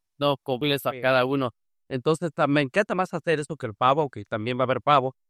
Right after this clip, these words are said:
Speaker 1: Pero esta vez quiero hacer un imperio.
Speaker 2: Yo creo que el pavo es la tradición, ¿no?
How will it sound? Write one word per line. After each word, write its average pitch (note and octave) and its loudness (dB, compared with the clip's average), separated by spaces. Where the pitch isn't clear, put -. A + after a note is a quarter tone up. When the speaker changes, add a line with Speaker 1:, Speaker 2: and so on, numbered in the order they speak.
Speaker 1:
Pero F#3 -4
esta A3+ -6
vez A3+ -4
quiero A3 0
hacer G#3+ 2
un G3+ 0
imperio. G3 2
Speaker 2:
Yo G#3+ 2
creo E4 2
que G4+ 0
el F4+ 2
pavo B3+ 10
es A3 2
la A#3+ 6
tradición, D3+ 2
¿no? E3 4